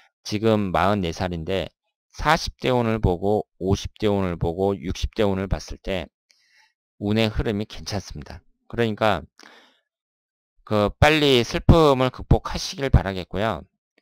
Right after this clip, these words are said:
앞으로 다시 건강한 모습으로 팬들 앞에 설 수 있기를 바라겠습니다. 그래서 지금 송선미 씨의 사주가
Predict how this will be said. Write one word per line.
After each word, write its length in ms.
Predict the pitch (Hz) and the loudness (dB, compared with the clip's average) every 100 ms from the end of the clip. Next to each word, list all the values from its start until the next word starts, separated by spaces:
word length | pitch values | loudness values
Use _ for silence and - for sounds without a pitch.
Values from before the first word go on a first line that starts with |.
| _ - | _ -10
앞으로 580 | 90 85 - 104 107 120 | -2 6 6 6 2 0
다시 640 | - 87 - 107 98 80 - _ _ _ _ _ | -4 -6 -4 -4 -2 -4 -10 _ _ _ _ _
건강한 420 | - 110 117 113 | -4 2 4 4
모습으로 520 | 95 87 - 90 95 87 | 2 -2 -4 -4 -2 2
팬들 320 | - 143 143 | 2 2 0
앞에 280 | 117 - 101 | 0 2 0
설 180 | - 143 | 0 -6
수 180 | - 110 | -6 -8
있기를 580 | - _ - 85 82 - | -8 _ -10 -8 -8 -6
바라겠습니다. 720 | - 87 85 80 - - - - _ _ _ _ _ _ _ _ _ _ _ _ _ _ _ _ _ | -6 -4 -6 -8 -16 -20 -20 -20 _ _ _ _ _ _ _ _ _ _ _ _ _ _ _ _ _
그래서 440 | - 123 139 127 78 - - _ _ - - - - - _ - | -6 -4 0 -2 -2 -10 -20 _ _ -20 -20 -20 -20 -20 _ -2
지금 300 | 160 160 147 | 2 4 4
송선미 640 | 202 220 226 208 190 175 | 2 4 2 2 2 2
씨의 340 | 151 - 156 147 | 2 0 2 2
사주가 840 | 190 180 85 107 104 120 110 78 | 2 -4 0 2 4 2 2 -2